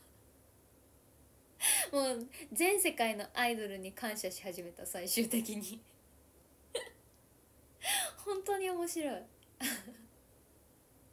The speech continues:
でも本当にそれぐらいね、好きでいてくれてるし、あとその、あ、そう、あとサマーコンサートを着て、なんか、そのサマーコンサート終わってからずっとエヌジーティーの曲聴いてたみ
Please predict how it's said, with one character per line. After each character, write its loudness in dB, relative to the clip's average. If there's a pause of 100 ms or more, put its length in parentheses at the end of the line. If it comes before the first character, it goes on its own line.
(1400)
で -10
も -12
本 -8
当 -12
に -6
そ -12
れ -6
ぐ -6
ら -4
い -6
ね、 -4
好 -8 (160)
き -10
で -10
い -16
て -14
く -14
れ -14
て -18
る -12
し、 -10 (320)
あ -12
と -10
そ -10
の、 -10
あ、 -8 (160)
そ -8
う、 -6
あ -8
と -12
サ -2
マ -2
ー -8
コ -4
ン -6
サ -6
ー -8 (120)
ト -12
を -8
着 -8
て、 -4 (340)
な -10
ん -12
か、 -10 (440)
そ -6
の -2
サ -2
マ -4
ー -10
コ -4
ン -4
サ -4
ー -6 (100)
ト -10
終 -10
わ -8
っ -6
て -8
か -14
ら -12
ず -10
っ -12
と -6
エ 0
ヌ -4
ジ -4
ー -8
テ -6
ィ -4
ー -6
の -8
曲 -16
聴 -14
い -12
て -14
た -16
み -18